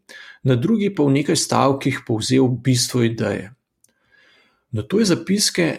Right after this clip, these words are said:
na enako velikih lističih oziroma karticah sistematično oštevilčil in opremil s ključnimi besedami ter jih shranil v sistem škatlic oziroma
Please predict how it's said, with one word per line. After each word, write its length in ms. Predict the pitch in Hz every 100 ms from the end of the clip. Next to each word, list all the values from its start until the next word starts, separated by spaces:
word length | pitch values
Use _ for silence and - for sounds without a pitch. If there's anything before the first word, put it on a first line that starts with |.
| -
na 280 | 123 110 113
enako 460 | 120 120 147 190 170
velikih 560 | 139 135 180 160 127
lističih 600 | 135 165 - - 135 127
oziroma 520 | 120 113 131 123 117 -
karticah 720 | 120 127 - 143 - 131 -
sistematično 1040 | - 123 123 113 117 151 - 156 - 131 120 -
oštevilčil 840 | - - 120 127 156 - - 226 208 - - - -
in 160 | 135 135
opremil 440 | 135 139 160 190
s 120 | 160 -
ključnimi 480 | 175 233 - 175
besedami 720 | 123 123 - 135 196 196 170 156 -
ter 180 | 143 139
jih 80 | -
shranil 640 | - 131 120 135 180 127
v 80 | 127
sistem 420 | - 127 - 180 143
škatlic 720 | - 110 120 131 185 - 120
oziroma 400 | 120 127 127